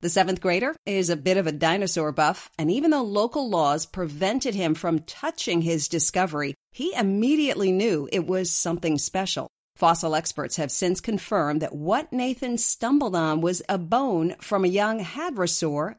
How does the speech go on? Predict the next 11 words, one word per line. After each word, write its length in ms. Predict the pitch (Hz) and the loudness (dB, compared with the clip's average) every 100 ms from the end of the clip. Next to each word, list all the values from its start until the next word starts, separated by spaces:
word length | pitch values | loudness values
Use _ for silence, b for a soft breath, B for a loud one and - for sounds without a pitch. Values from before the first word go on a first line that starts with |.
| - | -4
a 80 | |
duck-billed 540 | 151 180 185 - 175 165 | -2 0 0 0 0 2
dinosaur 520 | 165 180 214 180 160 | 2 0 -2 0 0
that 180 | 160 151 | -2 -2
roamed 340 | 165 196 302 | 0 2 2
the 80 | 320 | 2
region 500 | 196 196 175 208 220 - | -2 -2 -2 -4 -6 -8
sixty-nine 800 | - - 339 - 269 240 214 196 | -8 -8 -8 -6 -2 0 0 0
million 360 | 190 208 190 165 | 0 2 4 4
years 300 | 170 240 180 | 4 0 -2
ago. 320 | 165 143 - | -2 -2 -4